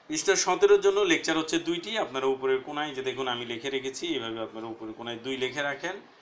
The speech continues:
প্রথম দিন হচ্ছে শুধু এই অংশটার জন্য। Look, ওরা revision দিবে, Look, লিসেন্সে এবং এক হিসাবে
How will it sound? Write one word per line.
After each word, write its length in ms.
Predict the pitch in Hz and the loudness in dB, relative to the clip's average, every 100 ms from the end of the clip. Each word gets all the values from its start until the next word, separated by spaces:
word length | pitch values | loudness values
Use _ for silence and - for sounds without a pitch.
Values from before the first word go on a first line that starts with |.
| - - - | -20 -14 -4
প্রথম 300 | 170 185 180 | -2 0 0
দিন 160 | 170 | 0
হচ্ছে 200 | 156 156 | 0 -2
শুধু 260 | 135 - 127 | -6 -6 -4
এই 300 | 123 117 110 | -2 -2 -4
অংশটার 440 | 107 107 110 117 | -6 -8 -10 -8
জন্য। 340 | - 175 180 107 - - - - - - | -6 -6 -6 -10 -20 -20 -20 -20 -20 -12
Look, 400 | 135 160 202 - - 131 | 0 2 2 -2 -14 -4
ওরা 200 | 139 143 | 0 2
revision 460 | 143 139 143 151 | 0 -4 -4 -4
দিবে, 260 | 143 147 147 | -4 -6 -6
Look, 340 | 139 147 143 | -6 -8 -6
লিসেন্সে 680 | 139 131 143 131 - 139 131 131 - - _ - - - | -4 -2 -4 -6 -6 -4 -4 -6 -20 -20 _ -20 -20 -14
এবং 220 | 104 110 | -10 -8
এক 140 | 113 113 | -8 -8
হিসাবে 540 | 123 135 127 135 127 | -4 -4 -2 -2 -2